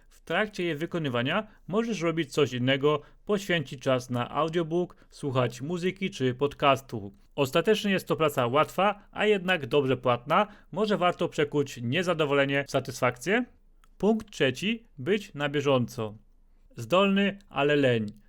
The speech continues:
To powiedzenie nie funkcjonuje w programowaniu. Jeżeli jesteś leniem, to nie jesteś ani zdolny, ani w ogóle nie istniejesz w świecie I T. Branża programistyczna to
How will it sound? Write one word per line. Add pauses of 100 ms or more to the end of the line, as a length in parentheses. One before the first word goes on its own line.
(140)
To
powiedzenie (100)
nie
funkcjonuje
w
programowaniu. (280)
Jeżeli
jesteś
leniem, (300)
to
nie
jesteś
ani
zdolny, (220)
ani
w
ogóle (220)
nie
istniejesz
w
świecie
I
T. (600)
Branża
programistyczna
to